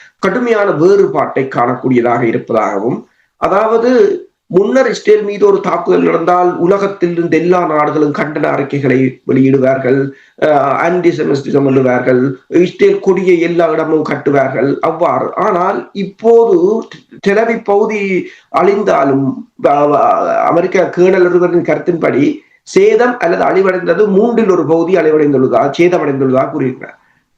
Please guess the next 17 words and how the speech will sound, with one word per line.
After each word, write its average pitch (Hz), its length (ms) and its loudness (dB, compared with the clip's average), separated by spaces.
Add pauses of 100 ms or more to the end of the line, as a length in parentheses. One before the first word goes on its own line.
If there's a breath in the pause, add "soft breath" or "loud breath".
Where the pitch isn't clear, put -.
எல்லா 254 420 2
நாடுகளும் 208 560 2
அமைதியாக 170 760 -2
இருக்கின்றன, 98 720 -6 (520)
எல்லோரும் 233 440 2
அமைதி 220 300 -2
காக்கிறார்கள், 170 640 -4 (140)
யாரும் 226 760 -2
கூட்டணி 214 520 0
அமைக்கவில்லை, 104 720 -4 (180)
யாரும் 226 480 0
கூட்டி 208 360 -6
சேர்ந்து 208 280 0
யாரையும் 180 520 2
தாக்கவில்லை - 640 -6
என்னும் 196 360 2
போது, 147 680 0